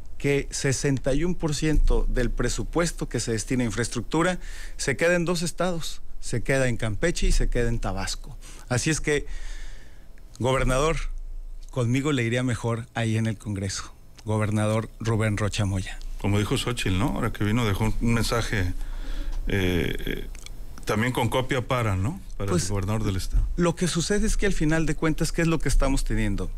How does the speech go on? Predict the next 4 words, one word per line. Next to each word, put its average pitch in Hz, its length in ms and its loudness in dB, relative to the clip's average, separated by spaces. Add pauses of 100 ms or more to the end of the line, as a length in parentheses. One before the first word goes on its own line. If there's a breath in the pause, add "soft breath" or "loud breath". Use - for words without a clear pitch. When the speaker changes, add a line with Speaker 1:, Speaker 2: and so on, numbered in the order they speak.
(140)
Speaker 1:
Diputados 123 760 0
federales, 113 720 0 (320 loud breath)
diputados 120 800 0 (140)
locales, 120 720 2